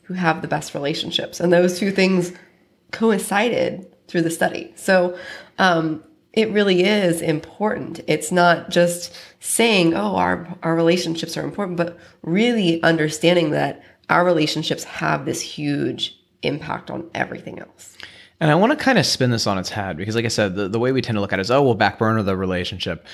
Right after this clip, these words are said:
Speaker 2: We'll focus on these other problems." And then we're, we're really suffering in those other problems because when we're suffering in our relationships, we aren't showing up the way that we want to in anything else. But when you're in a spot where you, uh, choose and you recognize, you know, how important <laughs> the people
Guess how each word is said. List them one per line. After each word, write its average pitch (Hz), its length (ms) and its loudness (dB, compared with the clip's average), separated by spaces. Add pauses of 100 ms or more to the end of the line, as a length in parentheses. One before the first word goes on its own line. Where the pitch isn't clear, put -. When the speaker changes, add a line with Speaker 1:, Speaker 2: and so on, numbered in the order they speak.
(160)
Speaker 2:
We'll 104 80 0
focus 110 300 2
on 107 100 2
these 98 120 0
other 90 100 0
problems." 95 280 0
And 110 80 0
then 139 80 2
we're, 127 120 2
we're 123 300 -2
really 156 280 2
suffering 135 400 2
in 107 40 0
those 98 160 -2
other 92 140 -2
problems 95 460 -2
because 101 480 0 (220)
when 113 100 2
we're 110 60 4
suffering 120 300 2
in 107 40 2
our 98 60 2
relationships, 92 420 -4
we 107 80 0
aren't 101 140 -2
showing 98 220 0
up 85 100 -4
the 98 80 -4
way 90 80 0
that 90 80 -2
we 82 60 -4
want 80 180 -6
to 87 100 -6
in 73 60 -6
anything 85 300 -10
else. 113 400 -8 (640)
But 127 60 8
when 175 120 4
you're 302 100 2
in 269 40 2
a - 60 2
spot 120 340 2
where 101 140 2
you, 95 760 -2
uh, - 320 -18
choose 98 600 0
and 101 100 -2
you 101 80 0
recognize, 92 640 -2
you 80 60 -6
know, 65 140 -8
how 107 380 -4
important 107 640 -2
<laughs> 123 180 -2
the 104 80 -4
people 104 460 0